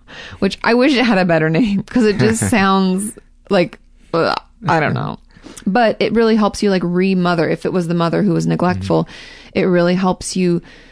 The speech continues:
Speaker 1: find those mothering words that maybe you were seeking, like,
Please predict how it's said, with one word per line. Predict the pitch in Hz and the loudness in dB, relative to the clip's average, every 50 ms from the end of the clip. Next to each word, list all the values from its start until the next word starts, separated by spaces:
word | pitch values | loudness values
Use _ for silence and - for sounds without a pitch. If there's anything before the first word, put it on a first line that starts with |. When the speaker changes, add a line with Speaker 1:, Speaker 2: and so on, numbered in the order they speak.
| - - _ | -20 -20 _
Speaker 1:
find | - - - - 214 202 196 190 190 190 180 | -20 -10 -4 -2 0 2 2 2 2 2 2
those | 185 175 170 170 | 2 0 2 2
mothering | 165 170 165 165 170 175 170 165 156 | 2 2 2 2 2 2 2 2 2
words | 160 160 165 170 170 170 | 2 2 2 0 0 0
that | 175 - | -2 0
maybe | 170 165 160 160 156 | 0 0 0 0 0
you | 160 160 156 | 0 2 2
were | 160 156 | 0 0
seeking, | - - - - - 175 165 - - 254 269 302 320 330 320 277 240 | -2 -4 -6 -4 -4 -4 -4 -4 -2 -2 0 0 0 -2 -2 -4 -2
like, | 202 165 156 147 - - | -2 -2 -2 -2 -4 -8